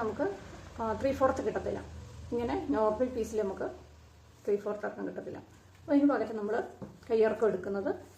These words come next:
ഇങ്ങ-, വിലങ്ങനെ എടുക്കാം. അപ്പൊ ഇവിടെ ഒരു അടിപ്പ് വരും, നടുക്കോടെ ഒരു സ്റ്റിച്ച് പോകും കൈക്ക്. പക്ഷെ അങ്ങനെ നമുക്ക് ഈ തുണിയെ കിട്ടുള്ളൂ. കാരണം എംബ്രോയിഡറി നടുക്ക് വന്നുകൊണ്ട് തന്നെ നമുക്ക് തുണി സേവ് ചെയ്തിട്ട് കട്ട് ചെയ്യാൻ പറ്റില്ല. അപ്പൊ ഇങ്ങനെയാണ് നമുക്ക്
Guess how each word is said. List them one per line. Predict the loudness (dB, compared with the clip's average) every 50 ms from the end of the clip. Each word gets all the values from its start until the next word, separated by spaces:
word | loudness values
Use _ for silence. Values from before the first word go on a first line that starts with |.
| 0 2
ഇങ്ങ-, | 2 4 6 6
വിലങ്ങനെ | 6 6 6 4 2 0 -4
എടുക്കാം. | -6 -10 -16 -18 -18 -20 -20 -20 -20 -20 -18 -10 -4
അപ്പൊ | 4 6 8
ഇവിടെ | 12 12 12 12
ഒരു | 12 8
അടിപ്പ് | 4 4 4 4
വരും, | 4 4 2 0 -2
നടുക്കോടെ | -2 -2 0 2 2 4 4
ഒരു | 2 2 0
സ്റ്റിച്ച് | -4 -10 -6 -2 0 0 2
പോകും | 2 0 0 0 -4 -8 -16 -20 -20 -10 -2 2
കൈക്ക്. | 2 2 4 2 -2 -2 -4 -6 -8
പക്ഷെ | -4 2 2 2
അങ്ങനെ | 2 2 0 2 2 2
നമുക്ക് | 2 0 0 -2 -4 -6 -4 -4 -2
ഈ | 0
തുണിയെ | 2 2 2 2 0 0 0
കിട്ടുള്ളൂ. | 4 4 4 4 4 -2 -8 -10 -18 -16 -8 -2
കാരണം | -2 2 4 4 4
എംബ്രോയിഡറി | 4 4 4 6 6 6 4 2 2 2
നടുക്ക് | 0 0 2 4 4
വന്നുകൊണ്ട് | 4 4 2 2 2 2 2
തന്നെ | 2 2 2 0 -2 -2 -2
നമുക്ക് | -2 -2 -2 -2 0 0
തുണി | 2 0 2 4
സേവ് | 6 6 6 6 4
ചെയ്തിട്ട് | 4 4 4 2 2 2 0 0 -4 -10 -4 -4
കട്ട് | -2 0 0
ചെയ്യാൻ | 0 0 -2 -4
പറ്റില്ല. | -8 -8 -10 -10 -12 -14 -16 -16 -16 -16 -14 -4
അപ്പൊ | 2 4 4
ഇങ്ങനെയാണ് | 4 4 4 2 2 2 2
നമുക്ക് | 0 2 2 0